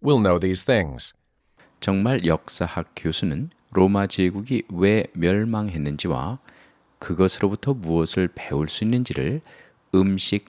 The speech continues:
Speaker 2: 양념에 빠져 있는 여러분의 친척이 이런 것들을 아는 것보다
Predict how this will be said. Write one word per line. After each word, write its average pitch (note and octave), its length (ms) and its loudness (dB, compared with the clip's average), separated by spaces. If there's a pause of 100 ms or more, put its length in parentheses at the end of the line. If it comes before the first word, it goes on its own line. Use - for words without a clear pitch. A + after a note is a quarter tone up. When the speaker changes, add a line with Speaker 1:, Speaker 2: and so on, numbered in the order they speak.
Speaker 2:
양념에 E2 520 -2
빠져 D#2+ 480 -2
있는 F2 360 -4
여러분의 E2 640 0
친척이 G2 760 -6 (520)
이런 A2 260 4
것들을 E2+ 500 -2
아는 D#2+ 340 -2
것보다 E2 500 -6